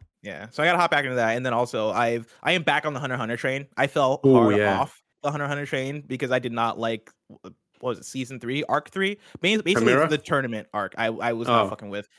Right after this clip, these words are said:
Speaker 1: when they
Speaker 2: Oh,
Speaker 1: introduced men
Speaker 2: really?
Speaker 1: and all that shit. Yeah, I was like, "This is too much. Like, this, they're over-explaining this stuff. I don't like it." But now that I'm, like,
Speaker 2: Oh.
Speaker 1: way past it, I'm like, "Okay, I get what they're doing because this is kinda complicated." But now that I'm, right now, I'm, I'm not at Chimera. I'm at, uh,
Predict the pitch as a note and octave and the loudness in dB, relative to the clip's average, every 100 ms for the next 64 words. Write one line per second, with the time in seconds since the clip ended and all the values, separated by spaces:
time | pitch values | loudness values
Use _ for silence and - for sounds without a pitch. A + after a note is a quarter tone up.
0 | _ C#3+ C3+ C3+ D3+ A#2 A2 - C3 B2+ | _ -2 -2 2 4 6 6 8 6 6
1 | C#3 C3+ D3+ - _ _ - E3 D#3 F#3 | 2 0 -2 -4 _ _ 0 2 6 4
2 | F3 D#3+ F3 E3 - C#3 A#2+ - - B2+ | 4 -2 -4 -6 -8 -4 -4 -4 -4 -4
3 | B2 C3+ C3 D3 C3+ B2 - A2 G#2+ G#2+ | -2 -4 2 2 4 0 -4 -8 -8 -6
4 | A2 G#2 A2+ G#2+ G#2+ A2 G#2+ - C#3 D3 | -4 -4 -4 -4 -6 -4 -4 -4 0 2
5 | D#3+ D3+ C#3 B2+ G2 F#2+ F#2+ _ D3+ D3+ | 4 6 4 2 0 -2 -6 _ -4 -2
6 | C3 - F3 D3 C#3+ D3 F3 F3 E3+ E3+ | -2 -4 0 0 0 0 2 2 0 0
7 | E3+ D#3+ D3+ D3 C3+ C3 D3 C3+ B2+ B2 | 0 2 2 0 0 -4 -4 -4 -6 -6
8 | B2+ B2+ B2+ B2 B2 B2 C3+ C#3+ C#3+ - | -6 -4 -4 -2 -6 -4 -4 -4 -4 -2
9 | A2 - _ _ C#3 D3+ F3+ E3 D3+ C#3 | -2 -2 _ _ 2 4 4 4 2 0
10 | _ - E3 F3+ D#3+ D#3 E3+ G3 D#3+ D#3 | _ -2 2 4 4 4 2 2 2 0
11 | C3 G2 F#2+ D3 D#3 | -2 -2 -2 2 4